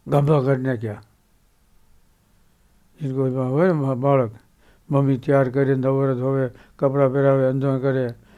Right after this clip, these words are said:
પાંચથી બજે ભરી દે, પપ્પા જાય, પપ્પાને લાલ આંખ હોય ને, તો સેટ ઊભો રહી જાય. હમ? થોડી આંખ ફેરવે ને લાલ, તો છોકરો ઊભો રહી જાય. ઓલી મમ્મી કહે, "જા, જા,"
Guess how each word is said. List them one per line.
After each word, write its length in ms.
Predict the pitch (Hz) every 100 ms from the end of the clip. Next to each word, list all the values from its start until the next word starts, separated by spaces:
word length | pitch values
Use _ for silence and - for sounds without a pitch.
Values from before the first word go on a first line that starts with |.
| _ _ -
પાંચથી 280 | 160 139 151
બજે 180 | 139 135
ભરી 220 | 135 143
દે, 320 | 131 131 123
પપ્પા 400 | 117 139 135 139
જાય, 320 | 135 151 139 135 - _
પપ્પાને 320 | 151 139 135
લાલ 220 | 139 143
આંખ 180 | 143 139
હોય 120 | 175
ને, 220 | 170 147 143 - _ _ -
તો 120 | 139
સેટ 220 | 117 147
ઊભો 200 | 139 135
રહી 160 | 147 156
જાય. 220 | 123 117 _ _ _ _ _ _ _ _ _ _ _ _ _ _ _ _ _ _ _ _ _ _ -
હમ? 220 | 139 160 165 _ _ _ _ _ _ _ _ _ _ _ -
થોડી 300 | 151 147 156
આંખ 200 | 151 -
ફેરવે 280 | 165 190
ને 120 | 190 165
લાલ, 360 | 151 151 156 151 _ _ _ _ _ -
તો 100 | 120
છોકરો 360 | 151 156 156
ઊભો 180 | 143 156
રહી 160 | 165 170
જાય. 260 | 147 120 113 -
ઓલી 120 | 147
મમ્મી 340 | 139 147 160 151
કહે, 200 | 175 156
"જા, 220 | 170 170
જા," 260 | 165 170